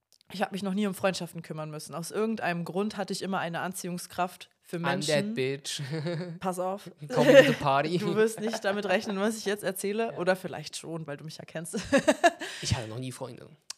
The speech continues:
Speaker 1: Ich musste mich nie um Freundschaften kümmern,
Speaker 2: Ja.
Speaker 1: weil Freunde, also meine damaligen Freunde immer einfach sich mich ausgesucht. Ich hab mir keine Leute ausgesucht, die haben sich
Speaker 2: Muss
Speaker 1: alle
Speaker 2: man
Speaker 1: mich
Speaker 2: adoptiert, ja.
Speaker 1: ausgesucht. <laughs> Ja, also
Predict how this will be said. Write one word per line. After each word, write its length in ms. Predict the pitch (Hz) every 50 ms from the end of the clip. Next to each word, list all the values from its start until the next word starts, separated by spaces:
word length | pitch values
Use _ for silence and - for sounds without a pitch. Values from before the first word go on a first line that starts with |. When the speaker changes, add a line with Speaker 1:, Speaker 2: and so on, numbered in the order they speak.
| _ _
Speaker 1:
Ich 180 | 339 - -
musste 240 | - 254 247 - 247 226
mich 120 | 214 202
nie 100 | 214 220
um 40 | 208 202
Freundschaften 500 | - 214 202 185 196 196 - - 180 -
kümmern, 260 | - 220 196 190 180
Speaker 2:
Ja. 60 | 160
Speaker 1:
weil 100 | 170 170
Freunde, 500 | 170 - - 190 190 185 175 175 170 -
also 360 | - 165 156 160 160 151 - - _ _ _ _ _ _
meine 340 | - 160 165 175 170 165
damaligen 460 | 156 - 160 170 170 165 156 151 156 151
Freunde 340 | - - - 170 165 160
immer 320 | 160 - - 170 165 151 -
einfach 380 | - 165 - - 147 - - _ _ _ _ _ _
sich 260 | - - 175 165 - 170
mich 400 | 156 151 147 180 262 262 - 117
ausgesucht. 340 | 135 147 - - - 143 -
Ich 60 | -
hab 140 | 202 - -
mir 80 | 202
keine 240 | 190 - 190 165 170
Leute 300 | 160 160 151 151 - -
ausgesucht, 500 | - 185 226 - - 156 151 151 - -
die 80 | - 170
haben 120 | 170 165 165
sich 120 | 156 -
Speaker 2:
Muss 80 | - -
Speaker 1:
alle 100 | 147 131
Speaker 2:
man 120 | 120 117 -
Speaker 1:
mich 160 | - 233 -
Speaker 2:
adoptiert, 220 | - - 120 113 110
ja. 100 | 110 113
Speaker 1:
ausgesucht. 360 | 113 123 143 151 - - - _ _ _ _ _ _ -
<laughs> 180 | 160 - - -
Ja, 240 | 180 190 170 147 - - - - - - -
also 380 | - 226 202 185 180 190 185 180